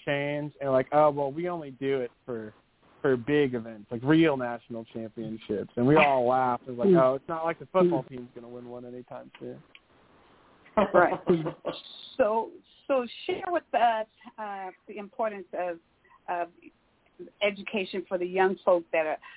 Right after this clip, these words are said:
Speaker 2: are listening out there, and how important it is to get that high-quality education, and how you should prepare yourself for running, uh,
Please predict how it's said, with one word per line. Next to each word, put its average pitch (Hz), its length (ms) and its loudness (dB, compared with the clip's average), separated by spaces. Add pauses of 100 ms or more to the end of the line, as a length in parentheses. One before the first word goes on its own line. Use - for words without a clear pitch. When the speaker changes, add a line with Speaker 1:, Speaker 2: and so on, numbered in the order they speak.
(120)
Speaker 2:
are 180 100 2
listening 180 520 0
out 165 200 0
there, 160 200 0
and 160 120 -6
how 180 140 2
important 170 480 0
it 156 180 -6
is 185 160 2 (120)
to 175 80 -6
get 165 220 2
that 156 200 0
high-quality 160 800 0 (380)
education, 170 800 0 (300)
and 302 340 4
how 220 300 -2
you 214 280 -8 (120)
should 202 180 -8 (160)
prepare 214 520 -6
yourself 185 640 0 (480)
for 202 300 2
running, 214 580 0 (400)
uh, - 220 -8